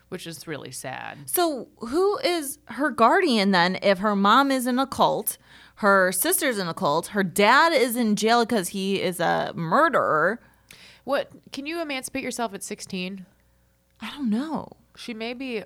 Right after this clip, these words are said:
Speaker 1: like, her own legal guardian.
Speaker 2: But she hasn't even, we haven't seen that process.
Speaker 1: We also don't know how old any of these kids are.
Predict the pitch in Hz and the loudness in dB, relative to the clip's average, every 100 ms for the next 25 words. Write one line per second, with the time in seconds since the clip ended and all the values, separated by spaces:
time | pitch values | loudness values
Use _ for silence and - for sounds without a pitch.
0 | - 175 180 160 165 165 156 143 127 127 | -10 -10 -6 -6 -6 -8 -8 -10 -8 -10
1 | 131 135 254 233 - 302 311 277 262 226 | -10 -2 0 0 -2 -6 -8 -10 -10 -10
2 | 202 - _ _ _ 196 254 330 247 220 | -10 -16 _ _ _ -10 -4 -2 -2 -6
3 | 240 190 - - 233 226 214 156 107 98 | 0 0 0 6 10 10 8 2 2 2
4 | 240 247 254 214 170 165 156 139 151 131 | 0 0 -4 -6 -6 -4 -2 -2 -4 -6
5 | 131 123 120 131 123 104 90 | -8 -12 -12 -14 -12 -12 -12